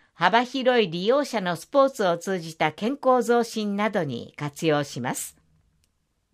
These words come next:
東京二ゼロ二ゼロ大会の延期を受け、大会準備と並行して、都民の皆さん向けの施設見学会や体験会などを設け、多くの方にご利用いただきました。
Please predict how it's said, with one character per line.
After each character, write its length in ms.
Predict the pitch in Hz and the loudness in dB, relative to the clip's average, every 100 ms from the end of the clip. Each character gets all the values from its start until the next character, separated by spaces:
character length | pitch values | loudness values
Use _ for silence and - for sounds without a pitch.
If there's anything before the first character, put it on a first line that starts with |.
| _ _ _ _ _ _ _ - | _ _ _ _ _ _ _ 2
東 200 | 208 226 | 2 4
京 200 | 240 226 | 4 4
二 280 | 214 254 | 2 0
ゼ 140 | 254 262 | 2 2
ロ 120 | 233 | 2
二 220 | 185 220 | 2 -2
ゼ 140 | 233 254 | 0 -2
ロ 120 | 240 | -2
大 220 | 247 240 | -2 -2
会 220 | 233 175 | -2 -6
の 120 | 147 | -4
延 200 | 147 180 | -6 -6
期 180 | 185 190 | -6 -4
を 140 | 180 175 | -4 -4
受 300 | 170 139 120 | -4 -8 -8
け、 20 | _ _ _ | _ _ _
大 220 | - 214 | 0 0
会 220 | 240 233 226 | 2 0 2
準 200 | 240 226 | 2 2
備 140 | 175 | -2
と 120 | 143 | -4
並 240 | 143 175 185 | -4 -4 -4
行 240 | 180 170 | -4 -4
し 100 | - | -6
て、 220 | - 151 _ _ _ | -8 -8 _ _ _
都 140 | 254 | 0
民 180 | 262 262 | 2 2
の 120 | 233 | 0
皆 240 | 208 202 220 | 0 -2 -2
さ 180 | 247 240 | 0 -2
ん 100 | 220 | -2
向 100 | 214 | -2
け 160 | 208 | -4
の 300 | 190 180 165 - | -2 -4 -6 -12
施 140 | - | -6
設 260 | - 285 - | -2 -2 0
見 220 | 254 247 | -2 0
学 240 | 233 233 | 0 -2
会 240 | - 165 151 | -4 -4 -2
や 160 | 127 | -4
体 220 | - 180 262 | -2 -2 0
験 240 | 277 254 | 0 0
会 200 | 247 208 | 0 0
な 200 | 196 233 | 2 0
ど 180 | 202 143 | 0 -2
を 40 | 131 | -2
設 240 | 151 135 | -4 -4
け、 240 | - 120 _ _ - _ | -6 -8 _ _ -20 _
多 240 | - 269 269 | 0 2 2
く 100 | 262 | 0
の 160 | 214 | -2
方 300 | 190 175 220 | -2 -4 -2
に 200 | 233 196 | -2 -4
ご 140 | 135 147 | -2 -2
利 160 | 165 | 0
用 180 | 214 202 | 0 0
い 80 | 196 | -2
た 120 | 170 | -4
だ 140 | 156 170 | -4 -4
き 120 | 151 | -4
ま 100 | 143 | -6
し 180 | - - | -8 -12
た。 140 | - | -14